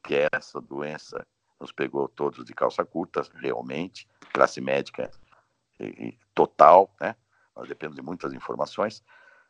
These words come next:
mas fico feliz em muito em conhecê-lo e debater com uma pessoa que tá interessada no assunto e me parece que está bem dentro do que está acontecendo.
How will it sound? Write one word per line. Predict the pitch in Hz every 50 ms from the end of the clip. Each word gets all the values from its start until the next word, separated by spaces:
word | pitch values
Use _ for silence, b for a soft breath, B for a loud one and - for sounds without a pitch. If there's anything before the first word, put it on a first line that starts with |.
| b b b _ _
mas | 80 85 90 -
fico | - - - -
feliz | - 113 101 98 98
em | 98
muito | 87 80 82 90 90 - - 87 87 87
em | 82 78 73
conhecê-lo | - 80 80 80 78 - - 82 82 87 90 92 92 92 92 90
e | 90 90 92 92 92 92 95 92 98 - - _ -
debater | 71 76 80 76 78 76 - - 76 73
com | - 78
uma | 76
pessoa | - 76 73 - - 71 69 71 73 73 - _ _ _ _ _ -
que | - 78 78 - _ -
tá | 87 87 90 90
interessada | 82 - - 117 110 107 95 - - - 87 87 78 90
no | 92 98
assunto | 95 - - - 135 147 143 - 170
e |
me | 165 165 160
parece | 151 - 156 113 90 92 92 - - 113 104 - _ _ _ _ _ -
que | -
está | 82 - - 82
bem | - - 98 90
dentro | 76 76 76 78 82 - - 90 82
do | 78 76
que | - -
está | 78 - -
acontecendo. | - - 123 - - 170 147 - - - - -